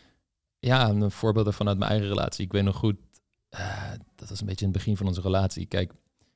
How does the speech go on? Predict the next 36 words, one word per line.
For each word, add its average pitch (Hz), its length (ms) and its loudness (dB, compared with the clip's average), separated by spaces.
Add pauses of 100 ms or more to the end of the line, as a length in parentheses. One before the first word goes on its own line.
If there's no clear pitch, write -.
(160)
ik 101 100 -8
hou 95 220 4
van 117 120 2
mijn 120 120 4
werk, 165 320 0 (240)
maar 101 280 0
ik 95 100 -2
kan 104 140 2
er - 60 2
af 104 120 2
en 101 60 0
toe 104 100 0
ook 98 120 2
een 101 80 0
beetje 95 500 0
blind 101 340 0
in 92 160 -2
zijn. - 380 -8 (140)
En 95 120 -8
daar 92 100 -2
bedoel 95 240 -2
ik 98 80 -2
mee 95 240 2
dat 92 380 0 (1600)
ik - 160 -10
bijvoorbeeld, 117 540 2
als 113 100 -2
ik 110 100 -2
op 104 60 -6
vakantie 113 400 0
was 107 180 2
geweest 104 260 -2
met 95 100 -2
Lara, 98 380 0
mijn 98 160 -2
vriendin, 95 480 -2